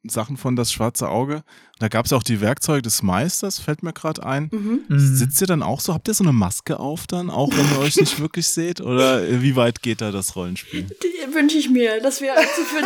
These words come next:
Speaker 2: die, zukünftig die Maske anziehen. Nee, die haben wir nicht. Aber es gibt den Meisterschirm.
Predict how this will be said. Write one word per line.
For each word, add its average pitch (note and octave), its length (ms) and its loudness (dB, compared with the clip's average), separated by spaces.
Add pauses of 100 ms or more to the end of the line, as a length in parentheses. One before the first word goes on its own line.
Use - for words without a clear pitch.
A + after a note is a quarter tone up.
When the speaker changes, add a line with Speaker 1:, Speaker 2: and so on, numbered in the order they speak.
Speaker 2:
die, C4+ 120 -4
zukünftig - 580 -2
die D#4 100 -4
Maske B3+ 640 0
anziehen. A3+ 640 -4 (160)
Nee, A#3+ 380 6
die A3+ 160 -4
haben A#3 180 -2
wir A3+ 140 0
nicht. F#3 480 -4
Aber B3+ 180 4 (340)
es - 140 -4
gibt C#4 160 -6
den B3+ 140 4
Meisterschirm. F3+ 880 -2